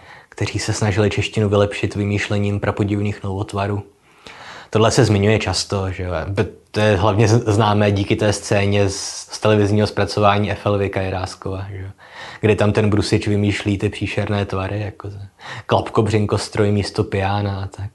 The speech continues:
ale. A kromě toho, když už mluvím o těch slepých uličkách, tak začalo probíhat i jakési separatistické národní obrození i na Moravě,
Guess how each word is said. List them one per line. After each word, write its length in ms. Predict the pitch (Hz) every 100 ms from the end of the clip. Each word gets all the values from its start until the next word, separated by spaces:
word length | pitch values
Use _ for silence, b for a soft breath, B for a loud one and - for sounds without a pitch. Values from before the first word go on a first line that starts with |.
| -
ale. 200 | - 101 101 _ B B B B B B B
A 100 | B
kromě 260 | 131 135 147
toho, 380 | 139 143 139 113 110
když 200 | 113 -
už 140 | 117
mluvím 220 | 117 117
o 40 | 117
těch 160 | 127
slepých 360 | - 110 123 107
uličkách, 560 | 113 110 - 98 101 -
tak 140 | 104
začalo 320 | 101 - 113
probíhat 520 | 110 110 107 107 110 - -
i 80 | -
jakési 520 | 107 - 110 107 123 123 B B
separatistické 880 | - - 120 107 104 - 107 - 107
národní 380 | 101 101 104
obrození 500 | 98 101 98 101 95
i 60 | 90
na 80 | 98
Moravě, 440 | 113 110 90 95